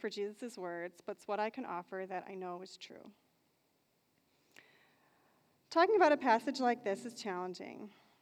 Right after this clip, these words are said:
but in all the commentary and speculation, the takeaways are clear. We can trust God's promises, even when God seems silent, even when what we hope for can't be seen.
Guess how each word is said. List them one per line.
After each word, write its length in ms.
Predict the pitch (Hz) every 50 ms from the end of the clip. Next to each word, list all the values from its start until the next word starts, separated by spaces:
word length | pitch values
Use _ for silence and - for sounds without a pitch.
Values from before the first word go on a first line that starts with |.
| _ -
but 120 | 247 226
in 80 | 220 220
all 280 | - 233 233 254 277
the 80 | 285 349
commentary 680 | - - 285 254 247 254 254 247 - 254 233 226 226 226
and 100 | 226 233
speculation, 720 | - - 226 226 226 240 202 196 185 185 185 - 202 190
the 60 | 196 185
takeaways 540 | - 220 185 - - 196 190 180 185 180
are 80 | 202 185 _ _
clear. 320 | _ 214 - - - 220 - _ _ _ _ _ _ _ _ _ _ _ _ _ _ _ _ _ _ _ _ _ _ 226
We 80 | 240
can 160 | - 320 311
trust 260 | 302 302 269 269 269 -
God's 240 | 226 220 247 240
promises, 680 | - - - 202 185 180 185 - - 190 190 226 294 - - - - _ _ - - -
even 220 | 220 220 220 240 240
when 140 | 240 240 220
God 240 | 208 190 190 180 - -
seems 220 | - 190 180 175
silent, 480 | - - - - - - - - - - - _ _ _ _ _ _ _ _ _ _ _ _ _ _ _ _ _ _ _
even 380 | - 233 247 262 262 294 294 285
when 160 | 277 269 247
what 120 | 226 208 -
we 120 | 226 240
hope 240 | 220 214 190 - -
for 180 | - 196 190
can't 300 | 190 - - 180 175 185
be 80 | - 196
seen. 420 | 180 - - - - - 208 214